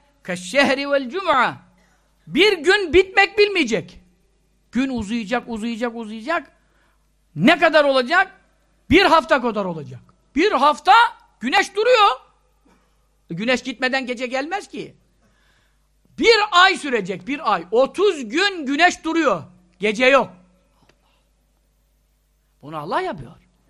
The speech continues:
Çünkü ayet-i kerimede Celle Şanuhu Celle Celal öyle buyuruyor. "Kul eraytum in cealallahu aleykumun nehara sermeden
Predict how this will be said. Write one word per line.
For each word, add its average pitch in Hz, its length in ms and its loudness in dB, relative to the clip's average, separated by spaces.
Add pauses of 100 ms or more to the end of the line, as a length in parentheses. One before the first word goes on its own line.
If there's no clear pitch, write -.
(840)
Çünkü 185 180 -4
ayet-i 190 240 2
kerimede 185 480 0
Celle 180 260 0
Şanuhu 175 380 -4
Celle 160 300 -14
Celal 147 340 -18 (280)
öyle 220 240 -10
buyuruyor. 339 360 -6
"Kul 185 120 -10
eraytum 185 520 -2
in 180 80 -18
cealallahu 190 1000 -4 (1000)
aleykumun 185 800 -6
nehara 185 640 0
sermeden 226 760 -2